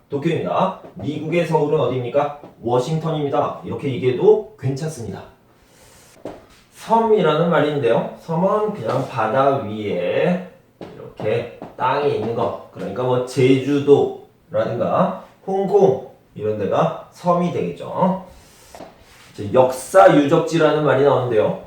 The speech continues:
역사 유적지는 말 그대로 역사적으로 중요한 곳, 역사의 유물이 많이 남아있는 곳을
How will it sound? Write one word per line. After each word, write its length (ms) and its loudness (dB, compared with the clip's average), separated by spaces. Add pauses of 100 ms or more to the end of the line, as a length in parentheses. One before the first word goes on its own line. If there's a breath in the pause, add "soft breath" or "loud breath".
역사 400 2
유적지는 680 2
말 280 2
그대로 520 2 (280)
역사적으로 760 4
중요한 540 4
곳, 380 -2
역사의 520 2
유물이 320 0
많이 260 2
남아있는 480 4
곳을 480 0